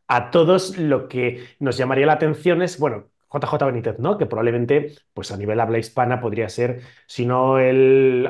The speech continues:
abuelo, el padre del misterio. Pues todos los que consideramos el mundo del misterio, tal vez en la cúspide estaría, pues, Jiménez del Oso, J J Benítez, ¿no? Y de ahí ya va descendiendo el resto de la pirámide. ¿Sabemos cómo se interesa Juanjo Benítez por esos temas?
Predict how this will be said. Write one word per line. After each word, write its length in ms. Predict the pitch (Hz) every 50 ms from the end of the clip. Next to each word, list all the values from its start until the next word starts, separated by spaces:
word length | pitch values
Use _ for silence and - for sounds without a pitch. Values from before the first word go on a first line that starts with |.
| - -
abuelo, 460 | 123 120 123 143 143 147 147 147 147
el 160 | 143 120 -
padre 420 | - 135 139 147 139 131 123 113
del 220 | 101 98 123 120 117
misterio. 640 | 117 123 120 123 - - 123 107 110 104 101 98 -
Pues 220 | - _ - _
todos 160 | _ 127 127 131
los 160 | 131 131 -
que 200 | 151 135 - - - - - _ _
consideramos 600 | - 156 135 131 - 151 143 139 139 135 135 123 127
el 60 | 139
mundo 120 | 135 131
del 80 | 135 135
misterio, 260 | 143 - - 160 175
tal 160 | 175 156 135
vez 140 | 135 - -
en 60 | 151
la 100 | 135 127
cúspide 680 | 127 156 151 - - 202 208 226 240 226 226 - - _ _
estaría, 320 | - - - 127 127 127 120
pues, 140 | - -
Jiménez 280 | - - 120 143 165 143
del 120 | 170 175
Oso, 400 | 190 185 - 202 - - - - _
J 240 | - - 160 160 165
J 200 | 165 160 165 151
Benítez, 400 | 143 120 110 104 - - 85 101
¿no? 160 | 131 196 - -
Y 60 | 147 135
de 80 | 139 143
ahí 140 | 151 143
ya 440 | 135 170 202 220 - - - _ _ _ - 143
va 120 | 147 143
descendiendo 580 | 135 143 - - - 151 143 139 147 143 143 139
el 60 | 131
resto 300 | 127 143 127 - - 135
de 60 | 123
la 120 | 123 117 117
pirámide. 480 | 123 107 101 95 98 95 98 95 - _ _ _ _ _ _ _ _ _ - _
¿Sabemos 460 | - - 165 147 185 233 262 - -
cómo 280 | - - 180 180 175 165
se 140 | 160 - 156
interesa 460 | 143 131 - 127 131 135 131 - 127
Juanjo 340 | - 143 131 120 - 131 120
Benítez 320 | 110 123 123 123 123 113 123
por 160 | - 117 110
esos 360 | 113 110 - 104 95 - -
temas? 360 | - 98 98 139 202 - -